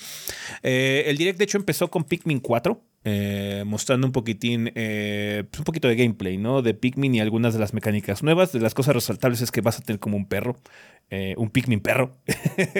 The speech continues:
que, este, te va a ayudar, eh, a hacer un poquito de traversal, es decir, a navegar los escenarios, eh, quizás también un poquito para el combate y demás. De los Pikmins nuevos que mostraron fue uno de hielo,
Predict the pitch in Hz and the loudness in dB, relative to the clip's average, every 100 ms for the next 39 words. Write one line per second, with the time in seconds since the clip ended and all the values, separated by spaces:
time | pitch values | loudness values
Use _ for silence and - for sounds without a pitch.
0 | 151 - - - - 104 101 101 101 107 | -2 -6 -18 -18 -4 0 2 0 0 0
1 | 104 - 113 117 113 117 113 117 117 123 | -2 -2 -2 0 2 4 2 2 2 0
2 | 123 110 107 113 107 123 120 117 117 123 | 0 0 0 -2 0 0 0 -2 -2 -2
3 | 120 107 117 - 127 113 107 101 113 107 | 0 0 0 0 0 0 -2 -2 0 0
4 | 104 104 110 110 101 107 - 165 180 170 | 0 0 0 0 -2 -4 -2 0 4 4
5 | 165 156 - - - - 110 110 101 113 | 4 2 0 -8 -6 0 2 2 0 -2
6 | 117 123 117 110 107 107 104 101 113 131 | 0 2 2 0 0 0 -2 0 2 2
7 | 127 120 139 185 - - - - 127 120 | 2 2 4 2 0 -10 -20 -4 -2 0
8 | 147 131 143 127 135 135 131 117 113 131 | 0 2 0 2 2 2 2 -2 0 0
9 | 127 127 127 123 123 110 110 151 170 | 2 2 2 4 2 2 2 2 2